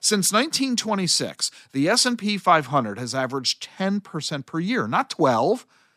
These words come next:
That's twenty percent less than the twelve percent Dave Ramsey's saying you ought to be earning. I've never met any investor, nor any investment advisor, who has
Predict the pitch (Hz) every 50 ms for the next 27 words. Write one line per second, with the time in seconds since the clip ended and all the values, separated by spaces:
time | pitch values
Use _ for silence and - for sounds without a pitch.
0 | _ _ _ - 277 285 - - - - - 311 330 330 - - 233 - 254 240
1 | 214 214 226 226 - - - 196 175 156 156 - - 202 190 190 - - 175 -
2 | - 170 160 147 160 156 147 131 147 175 202 190 151 135 123 - - 160 160 147
3 | 131 127 127 131 147 151 143 120 123 120 151 202 240 180 104 82 - _ _ _
4 | _ _ _ _ - - 277 277 247 240 214 175 156 143 147 151 170 - _ -
5 | 214 240 277 269 226 170 131 110 104 92 - - - 98 - _ _ _ _ _
6 | _ _ - 127 143 160 185 233 269 302 311 294 269 - - 220 220 220 220 208
7 | 185 196 190 185 208 208 - 202 202 185 170 151 139 117 117 165 240 330 359 294
8 | 156 95 - _ _ _ _ _ _ _ _ - 294 254 240 247 220